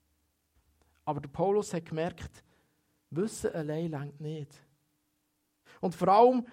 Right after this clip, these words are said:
ist es gefährlich, sich auf sein Wissen zu verlassen, weil man manchmal auch einen falschen Glauben kann eingehen kann, wie er das am Anfang erlebt hat.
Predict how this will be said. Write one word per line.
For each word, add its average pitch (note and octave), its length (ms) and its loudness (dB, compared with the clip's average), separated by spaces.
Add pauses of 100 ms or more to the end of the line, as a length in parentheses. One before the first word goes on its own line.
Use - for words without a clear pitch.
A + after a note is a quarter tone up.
(160)
ist - 160 -2
es - 160 -6
gefährlich, A#3+ 640 2 (1600)
sich - 160 -8
auf E3+ 140 -12
sein E3+ 260 -10
Wissen A3+ 300 -4
zu - 100 -18
verlassen, E3+ 400 -4 (800)
weil C#3 80 -4
man C#3 140 -6
manchmal D3 440 -8
auch C#3+ 80 -4
einen C3+ 80 -6
falschen E3+ 460 -6
Glauben C3+ 340 -6
kann C3 180 -8
eingehen C3+ 220 -12
kann, C3 260 -12 (340)
wie C3 120 -6
er C#3+ 240 -4
das D3+ 220 -10
am C#3+ 100 -8
Anfang D3+ 340 -8
erlebt C#3 420 -12
hat. - 360 -16